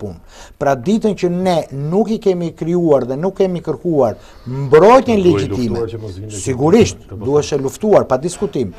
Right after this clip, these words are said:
Speaker 1: por po themi se çfarë shfrytëzon Rama sot.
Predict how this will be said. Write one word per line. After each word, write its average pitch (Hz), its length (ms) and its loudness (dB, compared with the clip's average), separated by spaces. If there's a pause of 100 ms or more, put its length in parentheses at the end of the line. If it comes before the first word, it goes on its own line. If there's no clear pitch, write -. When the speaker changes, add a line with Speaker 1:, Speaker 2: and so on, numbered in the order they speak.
(240)
Speaker 1:
por 139 220 -2
po 165 80 -4
themi 208 260 -2
se 170 140 -8
çfarë 208 320 -4
shfrytëzon 160 340 -6
Rama 165 240 -2
sot. 117 300 -12